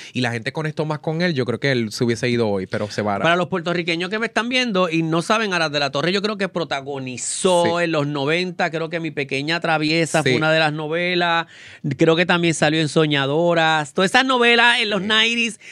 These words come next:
Speaker 2: que estaba Damaris López, estaban todas esas brujas.
Speaker 1: Sí.
Speaker 2: Él siempre estaba en esas
Speaker 1: Sí,
Speaker 2: novelas.
Speaker 1: espectacular. Y la partici-, a mí me enca-, me ha encantado. Yo le llevo un carrito a él, pero en muchas ocasiones él se quería salir del juego.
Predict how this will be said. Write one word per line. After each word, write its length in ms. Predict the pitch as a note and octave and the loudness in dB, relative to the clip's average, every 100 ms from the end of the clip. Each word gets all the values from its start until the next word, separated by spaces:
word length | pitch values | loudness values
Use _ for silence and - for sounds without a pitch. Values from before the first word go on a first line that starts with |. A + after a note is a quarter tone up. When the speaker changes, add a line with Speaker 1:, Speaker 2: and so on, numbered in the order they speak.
| - - | -10 -4
Speaker 2:
que 80 | |
estaba 320 | F#3 F#3+ F#3+ G#3+ | -2 2 4 4
Damaris 420 | G3+ G3 F#3 D3+ | 2 2 0 2
López, 480 | F3 F3 F3+ F#3 F#3 | 4 6 4 4 0
estaban 280 | F#3 F#3+ | 0 0
todas 140 | G3+ G3 | 0 2
esas 140 | G#3+ | 2
brujas. 480 | G3 G#3 B2+ G#2+ - _ _ _ _ | 4 4 4 0 -6 _ _ _ _
Speaker 1:
Sí. 260 | - - | -14 -6
Speaker 2:
Él 380 | D3+ E3 E3+ E3+ | -2 0 0 -2
siempre 260 | - F3+ F3 | -2 -2 -2
estaba 280 | E3 E3+ E3+ | 0 0 0
en 60 | D3 | -2
esas 200 | C3+ C3+ | -6 -4
Speaker 1:
Sí, 40 | |
Speaker 2:
novelas. 640 | A2+ G#2+ B2+ C#3 C3 B2+ A#2+ | 0 2 2 2 2 2 0
Speaker 1:
espectacular. 840 | - A#2+ - B2 A#2+ A2+ C#3+ E3+ | -2 -4 -2 0 2 4 4 4
Y 80 | D3+ | 2
la 140 | B2+ | 0
partici-, 320 | B2+ C3+ B2 | 0 -2 -4
a 120 | C3+ A#2+ | -4 -2
mí 100 | C3 | -2
me 60 | F#3 | -2
enca-, 240 | F#3 D#3+ | 0 -2
me 140 | C3+ C3 | 0 -2
ha 60 | |
encantado. 500 | C3 F3+ E3+ C3+ C#3+ | 0 -2 0 2 2
Yo 140 | D3+ C3 | 2 2
le 80 | |
llevo 180 | C3+ D3 | 2 2
un 120 | D#3 | 0
carrito 440 | D#3+ D#3 D3+ C#3+ C3 | 0 0 0 2 4
a 100 | B2 | 4
él, 260 | C#3 D#3+ D3 | 4 2 2
pero 180 | B2+ | 2
en 60 | A#2 | 2
muchas 280 | A#2 A2+ C#3 | 0 0 0
ocasiones 480 | D3+ D#3 - D#3 D3+ | 0 0 -2 -2 0
él 120 | B2 | -2
se 140 | C3+ | -2
quería 180 | C3 C3 | -4 -4
salir 260 | A#2 A#2+ A2+ | -4 -4 -4
del 140 | G#2 | -4
juego. 560 | G#2 C3+ C3+ C3 B2 | 0 2 2 2 0